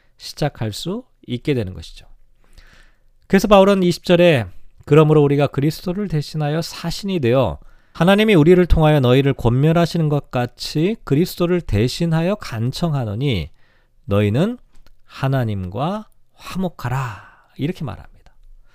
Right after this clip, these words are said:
이렇게 하나님과 화목을 이루게 되면 이제야 비로소 이십일 절에 나와 있는 대로 하나님의 의가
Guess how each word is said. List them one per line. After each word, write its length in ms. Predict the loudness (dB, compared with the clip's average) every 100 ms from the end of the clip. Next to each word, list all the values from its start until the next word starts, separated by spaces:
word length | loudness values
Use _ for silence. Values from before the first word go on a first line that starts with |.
| -20 -20 -20 -14 0
이렇게 280 | 2 4 0
하나님과 500 | 2 0 0 -2 -4
화목을 540 | -4 -6 -4 -4 -4
이루게 380 | -4 -4 -4 -4
되면 500 | -4 -6 -6 -8 -10 -8
이제야 400 | -6 -2 -2 -4
비로소 420 | -2 -2 -2 -6
이십일 500 | -8 -8 -6 -6 -4
절에 240 | -4 -2
나와 220 | -2 -2
있는 160 | -4 -8
대로 180 | -12 -16
하나님의 760 | -10 -6 -4 -4 -6 -6 -8 _
의가 720 | -2 0 2 0 -2 -4 -4